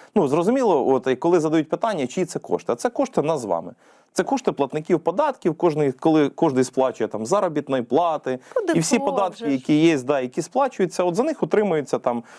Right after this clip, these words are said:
Speaker 1: дороги ці. Так же само, але державні дороги, вони в-, утримуються виключно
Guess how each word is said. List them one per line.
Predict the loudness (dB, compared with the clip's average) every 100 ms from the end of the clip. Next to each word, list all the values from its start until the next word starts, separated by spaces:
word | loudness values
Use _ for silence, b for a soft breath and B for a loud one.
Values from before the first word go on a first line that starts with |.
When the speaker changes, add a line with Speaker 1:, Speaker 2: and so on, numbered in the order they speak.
| B B
Speaker 1:
дороги | 0 2 2 -2
ці. | -4 -4
Так | -2 -2
же | -2
само, | 0 -2 0 0
але | 0 0 0 0 -4
державні | -4 -2 0 -2 -2
дороги, | 0 2 2
вони | 2 0
в-, | 0 -4 0
утримуються | 0 0 0 0 0
виключно | -2 2 2 2 -4 -4 -6 -8